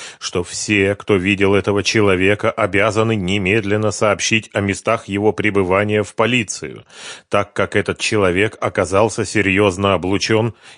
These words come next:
и необходимо установить место, где это могло произойти. Элизабет перепугалась. Она поняла, что её мотель может закрыться, если она позвонит в полицию.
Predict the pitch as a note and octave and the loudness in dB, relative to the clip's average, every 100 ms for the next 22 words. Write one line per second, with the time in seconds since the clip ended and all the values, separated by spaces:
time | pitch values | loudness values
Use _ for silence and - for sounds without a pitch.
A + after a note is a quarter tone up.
0 | _ E2 F#2 A#2 A#2+ - B2 A2+ A#2+ A#2+ | _ -2 0 2 0 0 0 2 2 2
1 | A#2 - A#2 A#2 G#2+ A2+ F#2 G2 A#2 - | 0 0 0 0 -2 -4 -2 0 0 -2
2 | G#2+ D2+ G2+ - G2+ A#2 A#2+ G#2 G2+ A2 | -4 -2 -4 0 -2 0 0 2 2 2
3 | G#2 G#2+ G2 A2+ B2 C3+ E2 - _ _ | 2 0 0 0 -2 -2 -4 -4 _ _
4 | _ _ _ _ _ _ - D#2 D2 D#2 | _ _ _ _ _ _ -12 -10 -6 -6
5 | E2 D#2+ G#2+ - - F2+ F2+ G2+ F#2+ F2+ | -4 0 -2 -2 -6 -6 -4 -6 -6 -8
6 | D2 - - - - - F#2+ F#2+ F#2+ F#2+ | -8 -14 -20 -18 -16 -8 -2 0 2 0
7 | G#2 G2+ A2+ A#2+ D2+ - - F2+ E2+ E2+ | 2 2 0 -2 -4 -6 -4 -2 -2 -2
8 | F2 F2+ - G#2 F#2+ F2 F2+ F#2+ D#2+ G#2 | 0 0 2 0 0 -2 -2 -2 -4 -4
9 | - C3 - D#2 D#2 E2 E2+ E2 E2+ - | -2 -4 -6 -6 -4 -2 -2 -2 -2 -2
10 | E2+ E2 E2 D#2+ - - F2+ F#2+ D#2+ - | -4 -2 -2 -4 -6 -4 -2 -2 -8 -10
11 | C2+ | -14